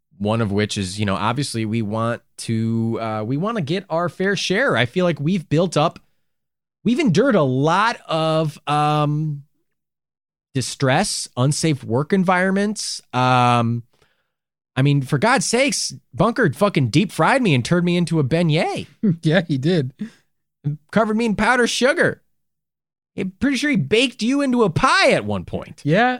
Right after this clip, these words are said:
Speaker 2: uh, baked me into a pie.
Speaker 1: Shot you out of cannons, hit you in the
Speaker 2: Shot me.
Speaker 1: head on a roller coaster.
Speaker 2: Uh, he, he had me move into an apartment that was actually a giant robot. Uh, he tricked me at the Today Show and
Speaker 1: <laughs> That's right.
Speaker 2: trapped me into an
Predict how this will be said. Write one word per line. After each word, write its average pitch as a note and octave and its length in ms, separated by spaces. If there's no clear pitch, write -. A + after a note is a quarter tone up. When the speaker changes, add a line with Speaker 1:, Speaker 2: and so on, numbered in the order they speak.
Speaker 2:
uh, D#3+ 500
baked D#3+ 300
me E3+ 100
into E3 200
a C#3+ 40
pie. C#3 440
Speaker 1:
Shot E3 280
you G3 80
out F3+ 100
of - 80
cannons, F#3+ 760
hit G#3+ 200
you G3+ 60
in D#3 60
the B2+ 80
Speaker 2:
Shot A#2 60
me. A#2+ 60
Speaker 1:
head F3 240
on D#3 120
a A#2 60
roller C#3+ 320
coaster. F#3+ 600
Speaker 2:
Uh, C3 300
he, D3 400
he C#3+ 220
had D#3 140
me D3+ 120
move D3+ 200
into D3 280
an B2+ 60
apartment B2+ 460
that A#2+ 120
was A2+ 140
actually A#2 260
a A2+ 40
giant G#2 340
robot. D3 840
Uh, G#2+ 460
he C#3 320
tricked E3 380
me D#3 300
at B2+ 160
the C3+ 160
Today C3+ 420
Show C#3+ 560
and A#2 280
Speaker 1:
<laughs> - 0
That's B2+ 340
right. C#3+ 140
Speaker 2:
trapped C#3 240
me C#3 160
into C3 240
an A2+ 100